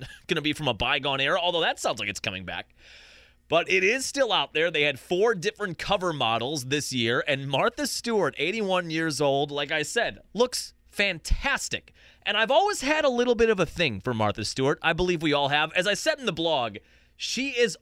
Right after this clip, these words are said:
and ho-, has always been an objectively good-looking human being. When you see Martha Stewart, that's a good-looking human.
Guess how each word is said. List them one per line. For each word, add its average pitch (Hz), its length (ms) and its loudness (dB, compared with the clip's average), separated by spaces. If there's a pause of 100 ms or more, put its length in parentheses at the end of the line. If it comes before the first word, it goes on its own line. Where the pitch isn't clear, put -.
(360)
and 185 160 4
ho-, 196 220 0
has 170 220 2
always 175 400 2
been 120 440 0
an 139 120 -2
objectively 131 1120 -2 (160)
good-looking 156 680 0
human 143 380 -2
being. 110 280 -4 (280)
When 147 160 -8
you 156 120 0
see 240 260 -2
Martha 214 320 2
Stewart, 156 380 0
that's 147 180 -2
a 165 80 0
good-looking 143 540 -2
human. 117 300 -6